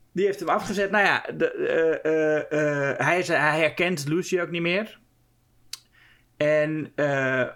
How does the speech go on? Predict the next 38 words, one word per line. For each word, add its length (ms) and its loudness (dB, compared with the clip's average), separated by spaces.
eh, 360 -2
Dracula, 540 2
die, 180 -2
die 220 -4
loert 260 -2
door 120 -2
dat 120 -2
raam 220 -2
naar 120 -4
binnen 380 -2
en 180 -2
die 180 -4
ziet 220 -4
hoe 200 -2
zorgzaam 680 0
zij 300 0
is 360 -2
en, 240 -2
en 260 -8
dat, 140 -10
hoe 160 -10
ze 80 -8
echt 220 -6
om 60 -6
hem 100 -8
geeft 480 -4
en 440 -6
wordt 400 -4
daar 340 2
ook 140 -2
jaloers 440 -2
op. 120 -8
En 80 -4
het 100 -8
is 100 -4
niet 180 -4
alleen 300 0
maar 380 0